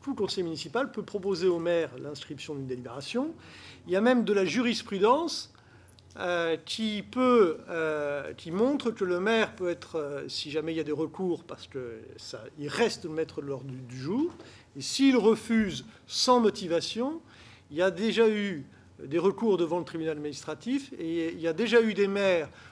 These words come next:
sanctionnés pour excès de pouvoir parce qu'ils n'avaient pas, euh, justifié le refus d'inscrire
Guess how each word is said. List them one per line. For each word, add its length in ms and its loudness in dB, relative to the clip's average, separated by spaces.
sanctionnés 760 2
pour 260 -2
excès 380 2
de 80 -10
pouvoir 840 0
parce 200 -6
qu'ils 180 -10
n'avaient 280 0
pas, 400 4
euh, 340 -6
justifié 1120 0
le 160 -2
refus 480 2
d'inscrire 840 0